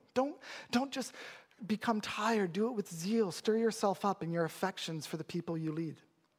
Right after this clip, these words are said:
And then the one who does acts of mercy with cheerfulness. And I wonder if Paul ended here because he just wants all of this to be done with cheerfulness, with this smile on our face.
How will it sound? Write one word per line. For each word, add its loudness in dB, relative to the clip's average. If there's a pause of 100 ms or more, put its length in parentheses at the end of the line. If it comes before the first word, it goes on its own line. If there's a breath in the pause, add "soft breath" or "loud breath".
(500 loud breath)
And 6
then 6
the 8
one 8
who 0
does 6
acts 4
of -2
mercy -2 (300 loud breath)
with 2
cheerfulness. -4 (760 loud breath)
And 8
I 8
wonder 6
if -2
Paul 6
ended 6
here 0
because -2
he -2
just -4
wants 0 (100)
all 2
of 0
this -2
to -8
be -6
done -6 (100)
with -6
cheerfulness, -4
with -4
this 2
smile 2
on 0
our -2
face. -14